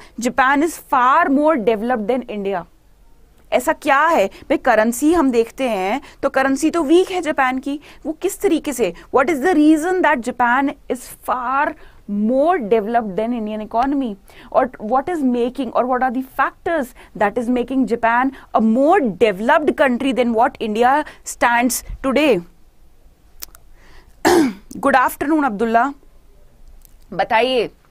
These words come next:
what makes country rich or poor, और how do we decide कि जापान, जबकि कर-, करेंसी वीक है इंडिया से, फिर भी वो किस तरीके से it,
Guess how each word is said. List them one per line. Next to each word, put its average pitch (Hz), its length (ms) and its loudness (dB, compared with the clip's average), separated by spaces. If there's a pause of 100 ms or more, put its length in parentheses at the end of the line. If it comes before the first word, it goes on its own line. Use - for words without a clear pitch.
(340)
what 294 220 4
makes 294 340 0
country 262 480 2
rich 240 260 2
or 269 100 4
poor, 214 420 2 (200)
और 247 120 -2
how 233 260 2
do 302 100 0
we 262 180 -2
decide 247 320 -2
कि 254 100 -6
जापान, 202 480 -2
जबकि 196 260 -8
कर-, 220 340 -2
करेंसी 233 400 -4
वीक 269 280 -4
है 277 140 -8
इंडिया 190 220 -4
से, 175 200 -10 (320)
फिर 294 120 -2
भी 262 80 -4
वो 311 100 -4
किस 311 220 -12
तरीके 262 300 -6
से 247 320 -2 (240)
it, 233 100 0